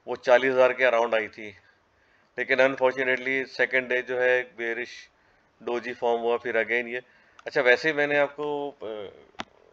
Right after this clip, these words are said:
कहा था कि यहाँ पे देखें tweezer bottom बनने के chances हैं,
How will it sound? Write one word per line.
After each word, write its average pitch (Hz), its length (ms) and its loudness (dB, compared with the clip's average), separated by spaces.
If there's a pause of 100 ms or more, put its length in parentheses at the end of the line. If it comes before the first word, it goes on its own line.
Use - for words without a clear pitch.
(280)
कहा 117 260 -2
था 131 200 -2
कि 123 200 -8
यहाँ 117 160 -2
पे 123 120 -8
देखें 120 320 -8
tweezer 117 460 -6
bottom 113 420 -2
बनने 117 260 -6
के 117 120 -8
chances 110 540 -8
हैं, 110 100 -10